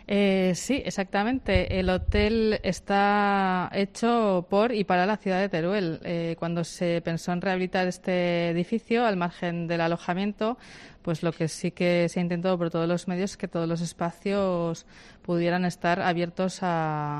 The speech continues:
al público de Teruel y que los, y que lo, los pueda venir a disfrutar en toda su, en toda su oferta.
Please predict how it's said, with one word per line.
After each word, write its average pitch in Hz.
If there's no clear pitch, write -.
al 156
público 165
de 160
Teruel 170
y 185
que 180
los, 156
y -
que 160
lo, 160
los 170
pueda 170
venir 170
a 175
disfrutar 170
en 170
toda 165
su, 156
en 165
toda 180
su 170
oferta. 160